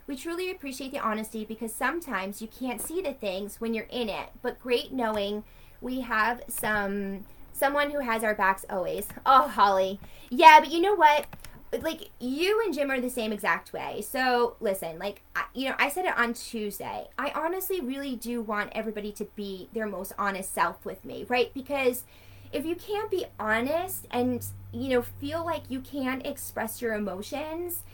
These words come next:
it leaves things really just jumbled inside. You know, I learned that the hard way, you know, through my marriage, where I suffered through a lot of different things I should not have internalized.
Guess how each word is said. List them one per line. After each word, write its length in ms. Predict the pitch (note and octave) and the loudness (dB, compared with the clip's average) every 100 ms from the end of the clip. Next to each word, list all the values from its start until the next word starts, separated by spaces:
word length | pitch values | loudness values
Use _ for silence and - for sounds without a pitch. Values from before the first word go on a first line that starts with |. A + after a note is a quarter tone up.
| - - | -18 -4
it 180 | B3 B3+ | -4 -2
leaves 300 | C4+ D4+ - | -6 -6 -6
things 400 | G#4+ G#4 C4+ G#3 | -4 -4 -6 -6
really 420 | A#3 A3 A3 A3 | -6 -4 -4 -4
just 280 | G#3+ G3+ - | -4 -6 -6
jumbled 380 | F#3 G3 F#3+ | -8 -6 -6
inside. 480 | F#3 F3 - G3 - - | -8 -10 -10 -10 -10 -4
You 80 | A#3 | -4
know, 80 | - | 0
I 100 | A#3+ | -2
learned 380 | A#3 C4+ D4 | 0 -2 -2
that 300 | E4 F4 F#4+ | -4 -6 -8
the 80 | F4 | -8
hard 400 | B3 - G3+ G#3 | -12 -4 -4 -2
way, 440 | A#3 A3+ A3+ B3+ B3+ - - | -2 0 0 -2 -6 -14 -16
you 100 | - | -4
know, 180 | A3+ A3 | 0 0
through 240 | G#3 A#3+ A3+ | -2 -2 0
my 200 | G#3+ G3+ | 0 -2
marriage, 560 | E3+ C3+ B2 C#3 G3 | -6 -6 -6 -8 -6
where 320 | G3+ G3 F#3+ - | -2 0 0 0
I 140 | G#3+ | -2
suffered 540 | A3+ - A#3+ - C#4 - - | -4 -4 -4 -2 -6 -6 -8
through 360 | A3 A3 A3 | -4 -2 -2
a 80 | G#3+ | -4
lot 340 | G3+ G#3 G#3+ A#3+ | -6 -2 2 2
of 80 | |
different 360 | A#3+ A3 G#3+ G#3 | 0 -4 -4 -6
things 280 | G#3 G#3 G#3 | -6 -6 -6
I 100 | F#3+ | -8
should 240 | F#3+ F#3+ | -8 -10
not 280 | F#3+ F3+ F#3+ | -6 -6 -6
have 240 | F#3+ F#3 | -8 -12
internalized. 920 | - F3+ - F3 E3+ - D2+ - G#2 | -12 -14 -12 -14 -12 -12 -12 -10 -12